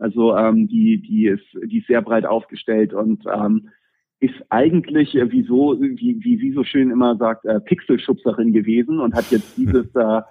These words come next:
Speaker 1: äh, dieses wirklich wichtige Thema, ähm, anvertraut bekommen und, ähm, die hat sich zu einer, zu einer eigenen Personal Brand auch innerhalb des Unternehmens entwickelt.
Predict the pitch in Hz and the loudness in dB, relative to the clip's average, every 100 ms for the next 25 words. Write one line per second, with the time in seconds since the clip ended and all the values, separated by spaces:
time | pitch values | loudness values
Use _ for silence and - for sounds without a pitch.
0 | _ _ _ _ - 110 113 - 120 113 | _ _ _ _ -2 0 0 -2 -2 0
1 | 139 139 113 135 - 135 113 135 143 131 | -2 0 0 -2 -2 -2 0 0 2 2
2 | 120 107 104 104 110 - 110 113 101 104 | 2 0 0 2 2 0 -2 -2 -4 -2
3 | 101 - - 110 117 143 - 110 110 - | -2 -4 -4 0 0 0 0 2 2 0
4 | - 107 104 110 101 110 - - - 107 | -4 0 0 -2 -4 -6 -6 -16 -6 0
5 | 104 104 - 101 107 110 107 113 104 110 | 0 0 -4 0 2 2 2 0 0 0
6 | 101 104 110 104 101 - 107 104 - - | 0 2 0 0 -4 -4 -2 -2 -4 -6
7 | 104 101 101 92 - 95 95 - 104 | -4 0 0 0 -4 -6 -4 0 0